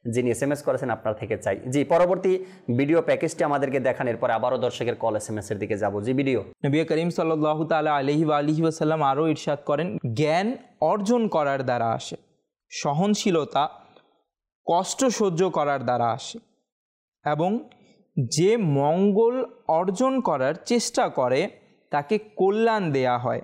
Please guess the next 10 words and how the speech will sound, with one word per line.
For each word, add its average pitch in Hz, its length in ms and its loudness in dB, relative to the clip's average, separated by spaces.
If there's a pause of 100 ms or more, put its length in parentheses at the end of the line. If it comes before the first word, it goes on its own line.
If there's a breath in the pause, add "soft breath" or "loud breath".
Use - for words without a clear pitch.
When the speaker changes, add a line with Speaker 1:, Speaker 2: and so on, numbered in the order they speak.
(240)
Speaker 2:
এবং 135 340 -2
যে 156 480 0
মন্দ 143 480 2
থেকে 165 320 0
বাঁচতে 127 600 -2
চায় 139 340 -2 (580 soft breath)
তাকে 175 600 0
বাঁচিয়ে 135 640 0
রাখা 123 320 -2
হয়।" 135 220 -4